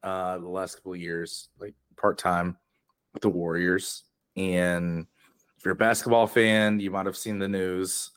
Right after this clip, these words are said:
um, about the assistant coach, uh, Dejan Mijalovic, uh, who, you know, unfortunately passed away,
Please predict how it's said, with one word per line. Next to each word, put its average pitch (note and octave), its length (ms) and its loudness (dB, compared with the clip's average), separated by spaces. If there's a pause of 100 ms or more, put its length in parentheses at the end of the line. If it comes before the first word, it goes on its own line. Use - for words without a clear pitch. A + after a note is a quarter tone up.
um, E2+ 640 -2 (720)
about F#2 500 4
the F#2 260 4
assistant F2+ 420 -2
coach, - 520 -4 (500)
uh, F2 480 0 (180)
Dejan F2+ 640 0 (100)
Mijalovic, F2+ 920 0 (600)
uh, F2 260 0
who, E2+ 380 -4
you F2 100 -6
know, E2+ 80 -4
unfortunately E2+ 540 -4
passed F2 320 -2
away, E2 420 -2